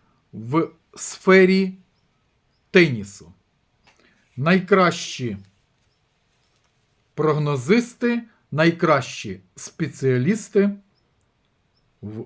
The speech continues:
області тенісу. Е, закінчились тепер уже всі матчі і фінали в тому числі, е, на Ролан Гарос,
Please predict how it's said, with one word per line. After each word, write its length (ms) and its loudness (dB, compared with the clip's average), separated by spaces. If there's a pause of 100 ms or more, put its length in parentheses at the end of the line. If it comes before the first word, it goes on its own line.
(120)
області 880 2 (220)
тенісу. 580 -4 (840)
Е, 280 -10
закінчились 1160 0 (960)
тепер 540 0
уже 460 -2
всі 280 -2
матчі 720 -2
і 300 -2 (260)
фінали 500 -4
в 80 -10
тому 220 -10
числі, 520 -4 (1200)
е, 40 -12
на 540 0
Ролан 520 0
Гарос, 480 0